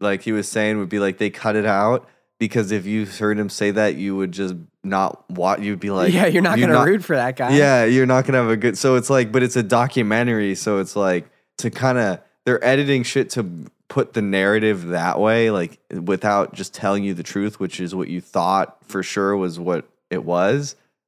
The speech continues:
Speaker 1: was what a documentary is. But you find out, like, that's an example of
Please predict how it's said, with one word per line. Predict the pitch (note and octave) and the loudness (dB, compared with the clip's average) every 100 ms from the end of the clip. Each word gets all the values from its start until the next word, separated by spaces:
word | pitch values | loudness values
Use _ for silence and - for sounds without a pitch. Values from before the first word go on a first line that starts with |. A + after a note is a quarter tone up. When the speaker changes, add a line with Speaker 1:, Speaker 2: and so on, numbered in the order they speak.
| - | -2
Speaker 1:
was | G#2+ | -2
what | G2 F#2+ | 0 -2
a | |
documentary | F#2 G2+ F#2+ F#2+ F#2 F#2 F2 F2+ | 0 0 0 -2 -2 0 0 2
is. | F#2+ A2+ C#3+ - _ _ _ _ - | 2 2 -2 -8 _ _ _ _ 0
But | |
you | A#2+ A#2+ | 2 2
find | C3 B2+ | 2 2
out, | B2+ B2 | 4 4
like, | A2 G2+ | 2 2
that's | A#2 A#2 | 0 0
an | B2+ | -2
example | A2+ G2 G2+ G#2+ G#2+ G#2 F#2 | -4 0 0 0 0 0 0
of | E2+ | -4